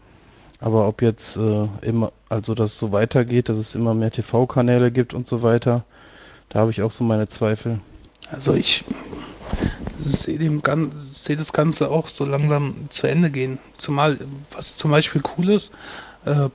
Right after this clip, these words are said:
Speaker 2: Boardwalk Empire ist eine Serie, die in den U S A ziemlich gut ankommt und da auch erfolgreich ist. Und da läuft im Moment in den U S A auch die zweite Staffel. Und die kann man jetzt zum Beispiel bei iTunes, kannst du dir die... Äh,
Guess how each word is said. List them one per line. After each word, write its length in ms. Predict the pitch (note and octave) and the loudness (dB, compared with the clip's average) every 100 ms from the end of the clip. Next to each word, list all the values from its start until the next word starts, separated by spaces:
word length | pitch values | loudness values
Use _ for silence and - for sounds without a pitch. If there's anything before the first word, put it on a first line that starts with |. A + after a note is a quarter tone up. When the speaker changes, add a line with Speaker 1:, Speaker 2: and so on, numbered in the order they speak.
| - | 2
Speaker 2:
Boardwalk 500 | C#3+ D3 D#3 C#3+ - | 2 4 2 2 2
Empire 560 | D3+ F3+ F3+ F#3 G3 - - | 2 4 6 6 4 -2 -6
ist 200 | - D3+ | -4 2
eine 300 | D#3 C#3 C3+ B2+ C3+ | 4 4 4 0 -4
Serie, 480 | - C#3 D#3+ D#3+ D3+ | 2 4 6 4 4
die 120 | C#3+ | 2
in 60 | |
den 260 | C3+ C3+ C3 | 0 0 -2
U 80 | D3 | -2
S 140 | C3+ | 0
A 260 | C3+ C#3+ E3 | 2 4 2
ziemlich 320 | - D3 C3+ | 0 0 0
gut 160 | - B2+ | -4 -2
ankommt 440 | D#3+ D#3+ E3 E3 | 0 2 2 4
und 40 | |
da 80 | C#3+ | 2
auch 160 | B2+ - | 0 0
erfolgreich 560 | C3 - - - E3+ | -6 -6 -6 2 2
ist. 220 | - F3+ - - - - - - | 2 -4 -6 -18 -18 -16 -18 -4
Und 80 | D3+ | 0
da 60 | C3 | 2
läuft 280 | C#3+ D#3+ | 4 4
im 80 | D3+ | 2
Moment 380 | D3 C#3+ C#3 E3+ | 0 2 0 0
in 60 | D#3+ | 0
den 200 | D3 B2 | 0 -2
U 60 | |
S 160 | C#3 - | -4 0
A 80 | C3+ | 2
auch 240 | C3 D#3 | 2 0
die 120 | - | -2
zweite 360 | F#3 - E3 F#3 | -2 2 2 2
Staffel. 420 | - E3+ - A3 - - _ _ _ _ _ _ _ - _ - - - | 0 0 2 0 -2 -20 _ _ _ _ _ _ _ -20 _ -20 -20 -4
Und 320 | D#3+ D#3+ E3 | 2 2 2
die 80 | D3+ | 0
kann 180 | D#3 | 2
man 120 | D#3 D#3+ | 4 4
jetzt 180 | E3 | 2
zum 160 | - E3 | 2 4
Beispiel 460 | D#3+ E3 - E3+ D#3+ | 4 2 0 2 4
bei 320 | D#3 C#3+ D#3+ | 4 4 4
iTunes, 420 | F3+ D#3 C#3+ - | 2 2 2 0
kannst 260 | - C#3 - | 0 0 -2
du 40 | |
dir 240 | C#3+ D3 | 0 0
die... 220 | C#3 C#3 C3+ | 0 -2 -2
Äh, 360 | B2+ C#3 C3+ | -2 -2 -2